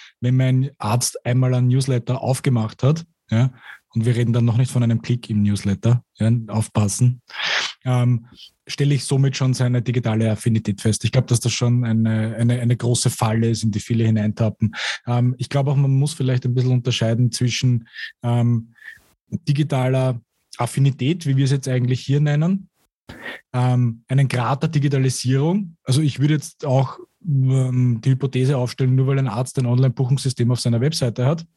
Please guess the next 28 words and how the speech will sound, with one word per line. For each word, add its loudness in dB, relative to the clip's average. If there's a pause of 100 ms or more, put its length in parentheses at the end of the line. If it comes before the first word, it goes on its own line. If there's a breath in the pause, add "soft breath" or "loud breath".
(220)
oder 2
im 2
Umkehrschluss 0 (360 loud breath)
ein 0
Arzt, -2
der 4
vielleicht 0
überhaupt -2
keine 2
Webseite -2
hat, 0 (360 loud breath)
dass 0
der 0
nicht 0
zumindest 0
auch 0
eine 2
digitale 0
Bereitschaft -2
hat. 0
Also 2
ich -2
denke, 0 (540 loud breath)
jetzt 4 (120)
diese, 0
diese 0
ganz -2 (140)
strikte -2